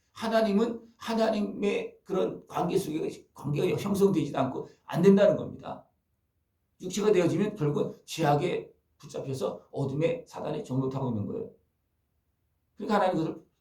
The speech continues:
바꾸시고, 바꾸시면서 불러낸 이스라엘 백성들도, 자기 백성도 하나님 계속해서 바꾸시면서, 씻어주시면서, 보존하시면서 지금도 하나님 나라를 이루어가고 있습니다. 어떻게 하시면서?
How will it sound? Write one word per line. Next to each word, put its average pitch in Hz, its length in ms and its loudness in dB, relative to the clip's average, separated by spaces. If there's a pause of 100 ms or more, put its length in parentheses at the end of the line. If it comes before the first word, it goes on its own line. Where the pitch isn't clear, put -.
(420)
바꾸시고, - 460 -18 (280)
바꾸시면서 - 580 -18 (1160)
불러낸 131 600 -2 (140)
이스라엘 - 400 -6
백성들도, - 560 -12 (160)
자기 165 300 -4
백성도 143 340 0
하나님 123 300 -6
계속해서 - 840 -4 (500)
바꾸시면서, 131 800 -6
씻어주시면서, - 1120 -6
보존하시면서 127 960 -4
지금도 135 640 0 (520)
하나님 143 320 -2
나라를 123 220 -6
이루어가고 110 380 -8
있습니다. - 320 -20 (520)
어떻게 - 300 -8
하시면서? - 580 -8